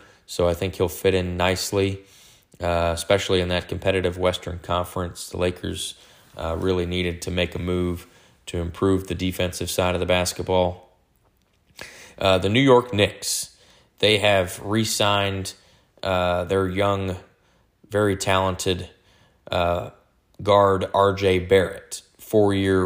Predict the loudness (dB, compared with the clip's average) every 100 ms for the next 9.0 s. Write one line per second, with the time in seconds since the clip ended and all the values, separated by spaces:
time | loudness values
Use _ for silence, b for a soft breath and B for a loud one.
0 | 0 -2 -2 0 -2 -2 -8 _ _ -12
1 | -10 -4 -2 -2 -2 -4 -4 -8 -8 -8
2 | -4 -6 -2 0 2 2 0 -4 -4 -2
3 | -2 0 -4 -4 -6 -4 -4 0 0 2
4 | 0 -4 -4 -2 -2 -6 B B B 0
5 | 4 4 4 4 4 0 0 2 2 2
6 | 4 6 6 4 0 -4 -2 -2 -2 -4
7 | -4 -6 -6 -6 -8 -10 -8 -4 -2 0
8 | 0 0 0 2 2 0 -2 -2 -8